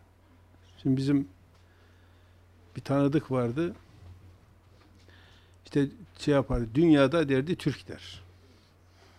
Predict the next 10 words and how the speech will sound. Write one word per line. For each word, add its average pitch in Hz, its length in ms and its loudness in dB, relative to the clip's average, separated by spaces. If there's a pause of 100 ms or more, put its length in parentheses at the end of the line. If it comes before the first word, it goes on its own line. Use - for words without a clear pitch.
(280)
Türkiye'de 147 520 0
Erzurum. 120 480 -4 (500)
Erzurum'da 139 580 2
Tortum. - 420 -2 (140)
Tortum'da 147 500 0
bizim 143 260 2
köy, 165 200 0
bizim 151 220 4
köyde 143 340 0
de 196 200 -2